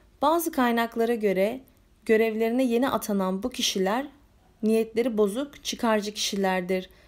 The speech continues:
ve padişaha olumsuz etki etmişlerdir. Müderris ve kadıların atanma yetkilerini de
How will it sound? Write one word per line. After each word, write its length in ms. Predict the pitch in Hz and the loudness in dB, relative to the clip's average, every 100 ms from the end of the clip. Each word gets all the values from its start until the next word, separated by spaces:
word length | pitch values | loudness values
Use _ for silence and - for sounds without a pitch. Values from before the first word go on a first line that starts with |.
| _ | _
ve 140 | 233 247 | -2 0
padişaha 880 | 233 214 202 - 208 202 226 294 320 - | 0 0 0 -2 0 0 -2 -4 -6 -4
olumsuz 520 | 214 226 220 - 226 | -2 -2 -4 -8 -4
etki 340 | 196 190 - | -4 -4 -4
etmişlerdir. 840 | 190 - 185 - 190 185 180 180 180 _ _ _ _ - _ - | -4 -4 -8 -4 -2 -2 -2 -4 -6 _ _ _ _ -20 _ -6
Müderris 580 | 233 262 269 339 359 233 | 2 4 4 0 -2 -2
ve 100 | 226 | -2
kadıların 580 | - 202 220 220 254 262 | 0 -2 0 2 0 -4
atanma 380 | - 226 226 254 | -2 0 2 2
yetkilerini 680 | 226 214 - 214 214 226 208 | 0 -2 -2 0 0 -2 -2
de 240 | 240 285 | -2 -6